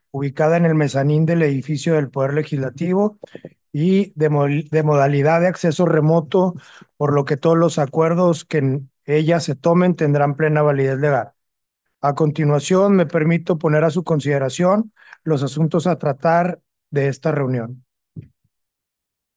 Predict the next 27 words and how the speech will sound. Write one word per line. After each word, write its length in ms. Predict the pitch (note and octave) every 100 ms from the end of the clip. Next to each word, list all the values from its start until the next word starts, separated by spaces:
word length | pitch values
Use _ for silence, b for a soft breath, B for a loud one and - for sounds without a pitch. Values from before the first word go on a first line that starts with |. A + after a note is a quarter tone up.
| _ -
Orden 340 | E3+ F#3 F3+
del 140 | D#3
día, 440 | D3+ G3 A3+ A3 - _ _
pase 280 | - D#3+ G3
de 100 | E3
lista 320 | D3+ D3+ F#3
de 60 | F3
asistencia 500 | C3+ C3 E3+ E3 F#3
y 20 |
verificación 640 | F3 D3 C#3 C3+ B2+ D#3
del 160 | D#3 D#3
quórum. 480 | - E3+ F#3+ A#3+ - _ b b b b b _ _ _ _ _
Eh, 360 | C3+ C3 C#3 - _
punto 320 | E3 E3 E3+
dos, 220 | D#3+ F#3+
lectura 420 | G3 E3+ - E3+ F3
y 60 |
aprobación 540 | E3+ E3+ C#3+ C3 F3 F3+
en 80 |
su 120 | E3 C3+
caso 300 | D#3 D#3 E3+
del 160 | D3
orden 240 | C#3+ E3 E3
del 160 | C#3+
día. 340 | C#3+ G3+ A#3+ - _ _
Punto 260 | D#3+ D#3+ E3+
tres, 480 | F#3 G#3 A#3 -